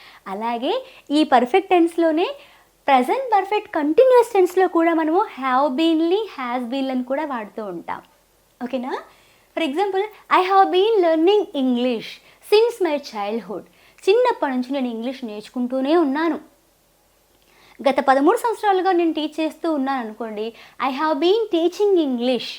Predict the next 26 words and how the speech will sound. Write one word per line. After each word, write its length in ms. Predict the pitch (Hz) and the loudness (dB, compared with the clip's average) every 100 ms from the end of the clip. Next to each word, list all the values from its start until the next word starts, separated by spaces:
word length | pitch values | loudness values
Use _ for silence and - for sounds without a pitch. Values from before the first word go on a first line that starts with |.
| - _ _ _ - | -20 _ _ _ 2
for 100 | 392 | 2
thirteen 540 | 392 294 302 403 494 | 2 -2 6 8 8
years. 200 | 294 170 - - _ - 254 | 4 0 -8 -20 _ -2 0
గత 100 | 311 | 2
పదమూడు 400 | 330 285 302 453 | 2 2 4 2
సంవత్సరాలుగా 560 | 508 415 381 359 330 330 | 2 0 0 -2 0 -2
నేను 240 | 311 330 480 - _ _ | 0 -2 -2 -10 _ _
కంటిన్యూ 440 | 339 440 539 508 370 | -2 6 6 8 4
అవుతూ 260 | 285 294 | 2 0
ఉంది 200 | 269 233 | -2 -2
ఒక 140 | 220 208 | -4 -4
యాక్షన్. 440 | 185 185 - 180 - _ _ _ 302 | -6 -6 -10 -10 -12 _ _ _ 4
ఎన్ని 180 | 381 | 6
సంవత్సరాలుగా? 880 | 508 466 415 403 359 330 320 320 330 - _ | 6 4 2 2 2 2 0 0 -4 -12 _
Period 340 | 370 392 440 403 | 4 6 6 4
of 240 | 392 339 | 2 0
time 180 | 302 302 | 0 -2
చెప్పినప్పుడు 440 | 277 269 262 269 | -4 -4 -6 -6
for 300 | 277 - 208 | -6 -6 -8
రావాలి, 480 | 208 226 226 233 254 - _ _ _ _ _ _ _ - | -4 -4 -4 -4 -6 -10 _ _ _ _ _ _ _ 2
point 380 | 311 370 440 453 | 4 6 6 4
of 180 | 440 320 | 4 0
time 160 | 285 | 0
చెప్పినప్పుడు 440 | 262 262 247 269 339 | -2 -2 -6 -6 -6
since 360 | - 339 269 262 | -2 0 0 -2
రావాలి. 440 | 185 139 160 160 | -12 -14 -16 -20